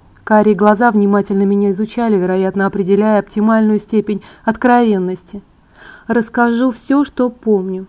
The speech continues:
наконец решилась она. «Учти, это было давно, и с тех пор я ни в чём подобном не участвовала. Поэтому к тому, что услышишь, отнесись критически, это просто теория». Я согласно кивнула.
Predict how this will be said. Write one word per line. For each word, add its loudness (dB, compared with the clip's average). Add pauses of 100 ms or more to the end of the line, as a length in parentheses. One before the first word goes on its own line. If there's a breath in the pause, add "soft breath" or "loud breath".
(160)
наконец -2
решилась -2
она. -4 (280 loud breath)
«Учти, 0
это 0
было 0
давно, 4
и 2
с -4
тех -4
пор 0
я 0
ни 2
в -6
чём -2
подобном 0
не 2
участвовала. -4 (480 loud breath)
Поэтому 4
к -10
тому, 0
что -2
услышишь, -2
отнесись -2 (200 soft breath)
критически, 0
это -2
просто -6
теория». -2 (500 soft breath)
Я -4
согласно -6
кивнула. -6